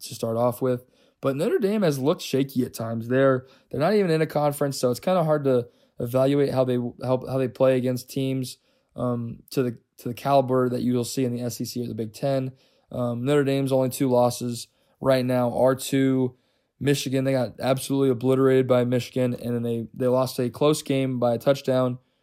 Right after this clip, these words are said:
or actually they lost by six points to the Georgia Bulldogs over in Sanford Stadium in Athens, Georgia.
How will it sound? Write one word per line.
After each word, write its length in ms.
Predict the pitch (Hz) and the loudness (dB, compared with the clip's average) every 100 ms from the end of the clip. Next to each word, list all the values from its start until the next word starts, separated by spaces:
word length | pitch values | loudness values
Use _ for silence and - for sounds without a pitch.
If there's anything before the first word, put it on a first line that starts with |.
| _ | _
or 160 | - 120 | -2 2
actually 260 | 131 - 123 | 2 2 4
they 80 | |
lost 300 | 135 127 117 | 4 4 -4
by 140 | 117 113 | -4 -4
six 260 | - 147 | -2 -4
points 420 | - 131 123 107 - | 0 0 0 -4 -10
to 420 | - 120 117 113 _ _ _ _ - | -2 -2 -2 -6 _ _ _ _ -4
the 80 | |
Georgia 220 | 123 135 117 | 2 2 4
Bulldogs 480 | 143 151 120 117 | 4 6 4 2
over 180 | 120 117 | 0 0
in 80 | 113 | -4
Sanford 340 | 120 117 113 | -2 -4 -6
Stadium 340 | - 117 113 113 | -4 -4 -2 -4
in 80 | 110 | -4
Athens, 420 | 113 113 117 113 | -4 -6 -8 -8
Georgia. 480 | 123 117 117 117 | -4 -2 -2 -6